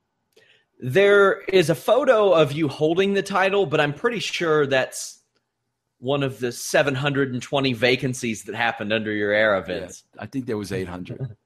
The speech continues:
Speaker 1: <laughs> Eight hundred. Um, but, oh, I found another one. But see, yeah, I found another one. Oh, I'm gonna use this, but you're looking down.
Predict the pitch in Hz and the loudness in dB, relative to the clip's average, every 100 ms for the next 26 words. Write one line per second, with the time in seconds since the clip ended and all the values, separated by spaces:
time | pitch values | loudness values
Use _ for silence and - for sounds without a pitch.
0 | _ _ _ - 139 143 143 147 139 - | _ _ _ -2 2 2 2 2 0 -4
1 | _ - - - - - - 131 127 120 | _ -20 -20 -20 -12 -8 -2 2 2 0
2 | 110 _ _ _ _ _ _ _ - 127 | -8 _ _ _ _ _ _ _ -6 0
3 | - - 294 - 151 - 262 269 262 220 | 0 4 2 2 -2 -4 2 2 2 2
4 | 202 233 294 185 143 202 - 269 226 - | 2 2 2 -2 -2 -4 -6 -8 -8 -14
5 | 156 175 226 135 139 220 240 151 135 127 | -4 0 2 2 0 -4 0 0 0 -2
6 | 127 139 - 156 160 160 147 117 139 147 | -4 -6 -4 -2 -2 -2 -2 -2 -2 -2
7 | 165 170 233 233 147 127 117 104 95 | -4 0 0 0 -4 -2 -2 -2 -6